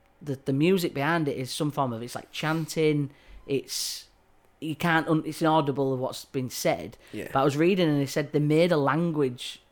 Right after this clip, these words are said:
Speaker 1: in a, they inadvertently made a language for that film because they said they wanted it to be nonsense.
Speaker 2: Oh,
Speaker 1: They
Speaker 2: right,
Speaker 1: wanted
Speaker 2: okay.
Speaker 1: it to be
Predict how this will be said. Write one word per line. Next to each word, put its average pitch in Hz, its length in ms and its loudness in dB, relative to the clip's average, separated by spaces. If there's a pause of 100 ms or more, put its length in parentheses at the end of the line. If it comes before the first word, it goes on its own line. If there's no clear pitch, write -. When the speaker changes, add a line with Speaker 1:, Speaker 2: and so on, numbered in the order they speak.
(160)
Speaker 1:
in 156 120 0
a, 147 60 2
they 180 300 4
inadvertently 165 500 2
made 135 180 0
a 127 40 -2
language 135 360 -2
for - 80 -14
that 113 120 -4
film 143 240 2
because 117 240 -8
they 143 60 -8
said 139 200 -2
they 147 60 -2
wanted 165 260 0
it 151 80 -6
to - 80 -16
be 147 80 -2
nonsense. 131 880 -4 (140)
Speaker 2:
Oh, 370 320 -4
Speaker 1:
They 143 60 4
Speaker 2:
right, 139 80 4
Speaker 1:
wanted 156 260 4
Speaker 2:
okay. 165 100 0
Speaker 1:
it - 60 -8
to 156 100 -2
be 139 380 2